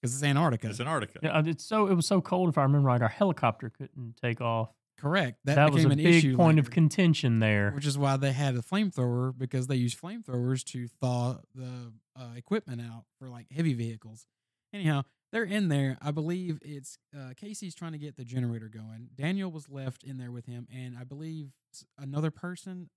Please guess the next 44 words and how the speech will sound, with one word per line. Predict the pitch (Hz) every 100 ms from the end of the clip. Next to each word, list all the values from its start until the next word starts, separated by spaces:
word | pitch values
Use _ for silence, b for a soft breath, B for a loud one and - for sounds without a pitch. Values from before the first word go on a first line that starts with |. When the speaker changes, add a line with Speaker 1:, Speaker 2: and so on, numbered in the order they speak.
| _
Speaker 1:
I | 143
don't | 151
remember | 151 143
who | 127 131
it |
was. | 117 127 110 107 -
Speaker 3:
I | 151 160
was | 147 120
there, | 120 113 117 139 160
if | 120
you | 113
were | 113
talking | 123 117 117
about | 110
the | 113 113
incident | 113 - 110 110 98 -
where | 101 143
Daniel | 151 113 110
Speaker 1:
Yes. | 107
Speaker 3:
and | 107
I's | 104 101
characters | - 113 107 107 110 104 98 - _ _ _ -
Speaker 1:
Well, | 147
this | 175 214
is |
before | 156 139 175 170
that. | 120 113 120
This | 147
Speaker 3:
Okay. | 127 113 110 101
Speaker 1:
is, |
um, | 127 123 120 113
Daniel | 147 156 170 165
is | 143 143 131 - 147
standing | 156 143 139
there. | 131
Daniel's | 131 185 185 147
doing | 147 139
Overwatch | 117 127 117 113 101 - -
'cause | - 120 117 -
he | 135
was | 170 147
the | 139
helicopter | 156 139 120 113 113
pilot, | - 110 101